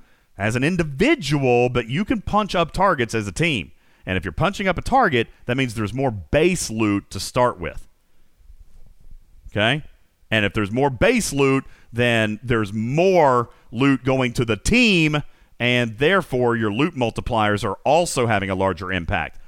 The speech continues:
mathematically. May not work out for you that way individually, but your team will make more loot if you're punching up on the target.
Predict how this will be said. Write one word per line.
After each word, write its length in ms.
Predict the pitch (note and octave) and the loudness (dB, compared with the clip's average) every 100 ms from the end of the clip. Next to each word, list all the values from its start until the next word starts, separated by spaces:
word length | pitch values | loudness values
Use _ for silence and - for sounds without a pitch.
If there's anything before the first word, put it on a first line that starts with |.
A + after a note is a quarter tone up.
| - | -14
mathematically. 920 | F2+ F#2+ F#2+ A2 A#2+ D3 C3+ G#2 E2+ - - - | -4 0 0 -2 0 2 0 -2 -6 -8 -16 -8
May 100 | G2 | -2
not 160 | G2 | -2
work 220 | G2 G2 G#2 | -2 -2 0
out 160 | G2 | -2
for 80 | G#2 | -4
you 80 | F#2+ | -2
that 140 | F2+ | -2
way 160 | F#2 F2+ | 0 -2
individually, 580 | E2 G2 A#2 F#2 D2 - - - | -2 -2 -2 -4 -8 -10 -12 -2
but 240 | G2 E2+ - - A2 | -2 -2 -8 -16 -4
your 360 | B2 C#3+ F#3+ | 2 2 2
team 760 | - - D4 D4 B3 F3+ F3+ G3 - - - | 0 -2 2 4 4 4 2 0 -2 -20 -6
will 120 | C#3+ | -2
make 220 | D3+ E3 | 0 0
more 180 | D#3 D3+ | 0 -2
loot 300 | C#3+ F#3+ C3+ | 2 0 0
if 140 | C3+ A#2+ | -2 -2
you're 100 | C3 | -2
punching 320 | C#3 A#2+ A#2 | -2 -2 -2
up 140 | G#2 | -2
on 80 | A2 | -2
the 60 | A2+ | -2
target. 320 | E3+ C#3+ | 0 0